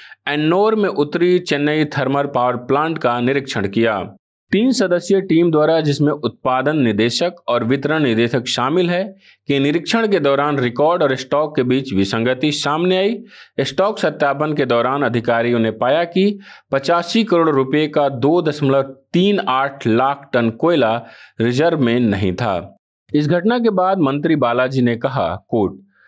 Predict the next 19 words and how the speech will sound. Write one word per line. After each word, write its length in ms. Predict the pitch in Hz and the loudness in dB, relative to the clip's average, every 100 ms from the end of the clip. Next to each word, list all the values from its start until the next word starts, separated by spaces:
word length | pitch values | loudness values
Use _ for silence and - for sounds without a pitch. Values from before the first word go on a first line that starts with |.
| _ _ | _ _
प्रारंभिक 520 | 120 131 156 175 233 | -4 0 0 0 0
जांच 260 | 147 143 147 | 0 -2 -2
से 140 | 165 | -2
पता 280 | 160 113 123 | -2 0 0
चलता 400 | 120 123 123 170 | 0 -2 0 0
है 120 | 180 | 0
कि 100 | 170 | 0
लगभग 420 | 120 120 120 127 120 | 0 2 0 -2 -2
दो 260 | 117 151 | 0 0
दशमलव 420 | 156 147 123 120 | 0 0 2 2
तीन 400 | 123 123 143 147 | 0 -2 2 2
आठ 280 | 120 123 120 | 2 0 0
लाख 240 | 110 113 - | 0 0 -2
टन 140 | 107 | -2
कोयला 460 | 104 135 131 98 95 | 0 0 2 2 0
गायब 360 | 95 107 90 85 | 0 0 0 -2
हो 100 | 85 | -2
गया 200 | 90 90 | -2 -2
है। 280 | 85 78 | -4 -8